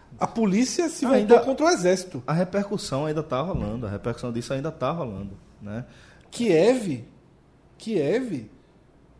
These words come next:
Speaker 1: passou a enfrentar o país.
Speaker 2: Isso.
Speaker 1: Tipo, o exército, poli-, as, a, a polícia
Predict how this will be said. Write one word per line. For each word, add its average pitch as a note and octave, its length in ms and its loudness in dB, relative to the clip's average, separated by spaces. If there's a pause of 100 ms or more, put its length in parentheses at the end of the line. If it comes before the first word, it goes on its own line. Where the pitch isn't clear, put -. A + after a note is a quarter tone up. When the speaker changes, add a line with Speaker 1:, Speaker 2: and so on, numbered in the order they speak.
(140)
Speaker 1:
passou A#3+ 300 0
a C#4 40 -2
enfrentar C4 300 -2
o C4 60 2
país. B3+ 720 -4 (100)
Speaker 2:
Isso. E2+ 320 -14 (320)
Speaker 1:
Tipo, F#3+ 280 -4
o F3 140 0
exército, G3 500 0 (220)
poli-, G#3 280 -2
as, - 160 -6 (100)
a, F3+ 80 -4 (240)
a - 60 -8
polícia A#3+ 680 -4